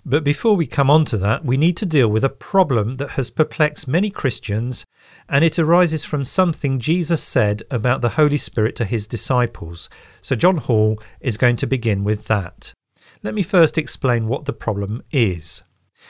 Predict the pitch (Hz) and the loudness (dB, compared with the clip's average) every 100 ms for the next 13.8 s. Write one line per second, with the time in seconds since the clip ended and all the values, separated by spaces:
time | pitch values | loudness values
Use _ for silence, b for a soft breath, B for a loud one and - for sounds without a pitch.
0 | B B B - 151 - - 233 196 139 | B B B 0 0 2 0 2 2 0
1 | 123 180 202 170 151 - - 208 208 - | 0 0 2 0 -4 -6 -2 2 2 0
2 | - 127 147 - 143 127 117 107 104 - | -4 -2 -2 0 0 0 0 -2 -4 2
3 | 147 180 185 - 170 156 131 107 127 120 | 2 4 0 2 2 2 0 0 0 -2
4 | - 110 107 104 104 107 104 104 113 - | -4 0 0 0 -2 0 2 0 -2 0
5 | 202 156 - 92 90 - - - B B | 0 0 -2 -4 -4 -8 -10 -16 B B
6 | B B B - 113 120 - _ _ 131 | B B B -2 -2 -2 -8 _ _ 0
7 | 135 - 107 110 110 135 156 175 160 147 | 0 -2 -2 0 4 4 2 0 0 2
8 | 113 113 127 117 107 107 - 143 143 160 | 4 4 2 0 0 -2 2 2 4 2
9 | 135 151 135 131 156 170 143 113 104 110 | 0 -2 0 0 0 0 -2 -2 0 0
10 | 110 117 b b b b - 151 175 180 | -2 -4 b b b b 0 2 2 0
11 | - 131 139 135 131 - 156 - 143 - | -2 -2 -2 -2 -4 -2 -4 -2 -6 -2
12 | 123 113 120 123 127 135 151 120 117 131 | -4 -2 -2 -2 0 0 2 2 0 -2
13 | 156 165 147 107 90 87 92 - | -2 -2 -2 -4 -6 -10 -8 -10